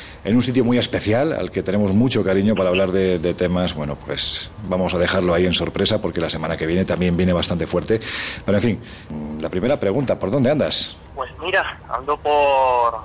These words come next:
Speaker 2: por Nápoles, ya descansando de, de, de un día de, de paseo y jornada intensa, porque andaba buscando una lápida muy concreta que se encuentra, pues, en una de las iglesias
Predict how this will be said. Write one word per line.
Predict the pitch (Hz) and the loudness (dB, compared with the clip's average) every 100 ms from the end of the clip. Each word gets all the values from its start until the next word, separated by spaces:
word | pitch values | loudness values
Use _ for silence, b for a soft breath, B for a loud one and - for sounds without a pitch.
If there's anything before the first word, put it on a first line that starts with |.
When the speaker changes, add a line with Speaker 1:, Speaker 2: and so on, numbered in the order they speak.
| - | -2
Speaker 2:
por | 120 123 | 0 2
Nápoles, | 143 165 175 | 0 2 0
ya | 135 127 | 0 -2
descansando | 135 143 127 143 147 143 135 | 0 -2 0 -2 0 0 2
de, | 127 123 120 113 110 - | 2 0 -2 -8 -14 -16
de, | 117 113 113 | -18 -16 -14
de | 113 | -12
un | 120 | -10
día | 123 127 123 | -4 0 0
de, | 117 113 113 110 | 0 -6 -10 -16
de | 107 113 | -14 -6
paseo | 117 - 127 127 | -6 -4 -2 -2
y | 131 | -2
jornada | 135 131 135 | -2 0 0
intensa, | 127 131 135 - 156 160 - - - - - | 0 -2 -4 -2 -2 -2 -14 -20 -20 -16 -2
porque | 123 117 - 123 | 0 0 -2 -4
andaba | 117 117 156 170 220 - - | -2 0 0 2 0 -4 -18
buscando | 131 123 - 143 156 160 160 160 | -14 -12 -4 -4 0 0 2 0
una | 151 143 147 151 151 151 143 135 123 | -4 -10 -6 0 2 2 2 0 -2
lápida | 120 156 170 156 143 143 143 - - 127 | -2 -2 -2 -4 -2 0 -2 -6 -16 -8
muy | 147 | -8
concreta | 135 131 120 - 160 156 139 156 - - | -4 -4 -4 -2 -2 -2 -2 -4 -8 -20
que | - | -20
se | - | -18
encuentra, | - - 131 131 127 135 131 120 | -16 -4 -4 -2 -2 0 0 -2
pues, | 113 - 113 | -10 -8 -8
en | 110 | -6
una | 123 135 | -2 -2
de | |
las | 127 - | -2 -4
iglesias | 117 131 - 131 | -6 -6 -2 -4